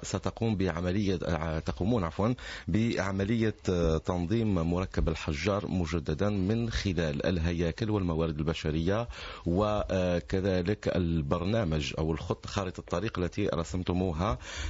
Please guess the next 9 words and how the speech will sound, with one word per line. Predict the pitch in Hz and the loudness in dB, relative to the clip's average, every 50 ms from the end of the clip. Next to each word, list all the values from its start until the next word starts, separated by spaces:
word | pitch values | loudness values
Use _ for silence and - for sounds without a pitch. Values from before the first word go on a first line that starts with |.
| - | 0
من | - 101 101 104 - | 2 2 2 2 2
أجل | - 107 98 104 101 101 - - | 0 0 2 2 0 0 0 2
البلوغ | - 92 76 85 95 92 104 117 - - | 2 2 4 4 4 4 4 2 2 2
إلى | - - 92 90 90 | 2 2 2 2 0
اثنين | 87 - - 113 117 120 | 0 0 0 0 0 0
فاصل | - - 98 - - 87 | 0 -2 -4 -2 -4 -2
اثنين | - - 101 95 87 | 0 0 2 2 2
مليون | 80 80 85 85 80 82 87 - - 69 - - | 2 2 2 2 2 2 0 -2 -4 -8 -6 -2
طن، | - 92 101 110 120 | 0 0 0 0 -2